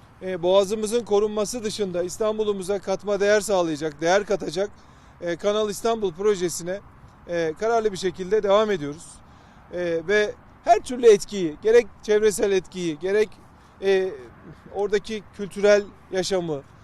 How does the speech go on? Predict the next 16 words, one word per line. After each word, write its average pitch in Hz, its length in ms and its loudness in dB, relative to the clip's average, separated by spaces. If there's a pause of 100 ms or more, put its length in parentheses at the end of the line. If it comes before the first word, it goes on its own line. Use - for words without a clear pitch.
(180)
yabani 208 380 4
yaşamı, 190 540 2 (280)
su 254 140 -12
kaynaklarını, 190 760 2 (360)
depremsel 220 580 2
etkisini, 190 560 -2
hepsini, 202 580 -6 (100)
e, 180 180 -6
ayrıntılı 214 600 -2
bir 202 40 -8
şekilde 190 420 -2
etüt 202 200 -2
ediyor 196 340 0 (420)
ve 196 120 -4
bu 233 80 -8
çerçevede 185 680 0